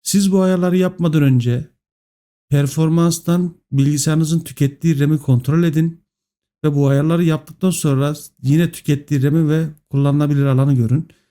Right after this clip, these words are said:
Bir bonus bilgi daha verelim. Masa üstünüz ne kadar sade, ne kadar az dosya varsa masa üstünüzün yüklenmesi de o kadar kısa sürecek arkadaşlar. Yapmanız gereken bilgisayarınızın D diskine atın.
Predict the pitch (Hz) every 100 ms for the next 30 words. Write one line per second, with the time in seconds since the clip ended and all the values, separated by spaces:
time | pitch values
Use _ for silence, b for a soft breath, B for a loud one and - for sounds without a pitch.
0 | b _ _ _ - 175 160 156 147 -
1 | 139 131 131 147 147 147 151 151 _ _
2 | _ _ _ _ - 147 147 190 175 160
3 | 139 131 135 143 143 139 139 - 139 139
4 | 135 127 135 139 143 131 139 120 135 127
5 | 135 120 147 139 170 165 - b b _
6 | _ _ 143 143 139 165 - 139 120 131
7 | 139 - 139 127 123 - - 135 131 147
8 | 135 - 143 135 123 123 135 120 131 123
9 | 123 156 160 - _ 151 151 156 170 180
10 | 151 160 147 165 160 143 - _ - 147
11 | 151 139 165 156 143 147 151 135 143 156
12 | 143 - 139 135 143 147 165 160